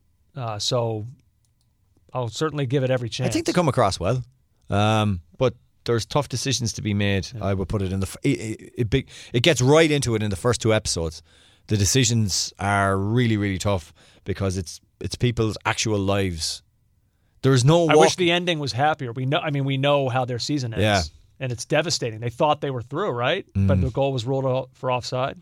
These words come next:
Speaker 2: Yeah.
Speaker 1: Did I just ruin it for a lot of people? I don't know. Not, maybe not everyone knew that.
Speaker 2: I don't think, I'm not sure I knew that either.
Speaker 1: <laughs> Oh, really?
Speaker 2: I thought you
Speaker 1: Yeah,
Speaker 2: were talking
Speaker 1: in,
Speaker 2: about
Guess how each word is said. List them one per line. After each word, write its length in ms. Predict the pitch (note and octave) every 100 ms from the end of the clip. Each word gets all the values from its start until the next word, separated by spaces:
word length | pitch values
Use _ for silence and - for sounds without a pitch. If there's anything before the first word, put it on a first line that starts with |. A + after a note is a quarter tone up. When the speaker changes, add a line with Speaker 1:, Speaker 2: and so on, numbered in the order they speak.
| -
Speaker 2:
Yeah. 240 | F2+ E2 D#2+ _ _
Speaker 1:
Did 100 | -
I 40 | B2
just 160 | A#2+ G#2
ruin 200 | B2+ C3
it 60 |
for 120 | C3
a 40 | C3
lot 160 | B2+
of 40 | B2+
people? 280 | B2+ B2 A#2+
I 80 |
don't 120 | A#2 A2
know. 180 | A2 G#2 _ -
Not, 160 | A#2+ B2
maybe 180 | B2
not 160 | A#2+ A#2+
everyone 280 | A#2 A#2 A2+
knew 120 | A2+
that. 180 | G#2+ G#2 _ _
Speaker 2:
I 140 | A2 G#2+
don't 180 | G#2
think, 240 | F#2+ G#2 -
I'm 180 | A2 G#2
not 140 | G#2 G2+
sure 480 | G#2+ G2+ G2 F2 - _ _ _ _
I 160 | G2 G3+
knew 360 | G3 F#3+ F#2 F2
that 220 | E2+ -
either. 360 | F#2 E2+ E2 -
Speaker 1:
<laughs> 40 | _ - G2+
Oh, 180 | F#3 - -
really? 160 | C3+ A2 A#2 - -
Speaker 2:
I 100 | G2+
thought 140 | -
you 80 | A2+
Speaker 1:
Yeah, 60 | A2
Speaker 2:
were 60 |
talking 280 | G2 B2 A#2
Speaker 1:
in, 60 | A#2+
Speaker 2:
about 160 | A#2